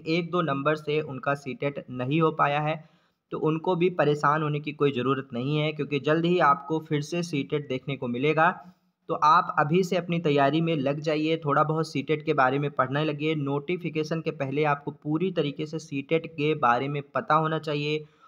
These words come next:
और नोटिफिकेशन के पहले ही आप सारे प्रीवियस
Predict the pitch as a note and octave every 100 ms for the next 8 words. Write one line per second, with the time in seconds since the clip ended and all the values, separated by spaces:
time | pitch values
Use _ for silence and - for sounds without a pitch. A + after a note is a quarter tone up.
0 | - D#3 D3+ D3 D#3 F3+ F3 D#3+ D#3 E3
1 | E3 E3 C#3+ C3+ D3 D3+ F3 C#3+ C#3 -
2 | - C3 D3 E3 - C3 C3 C#3+ D#3+ D#3+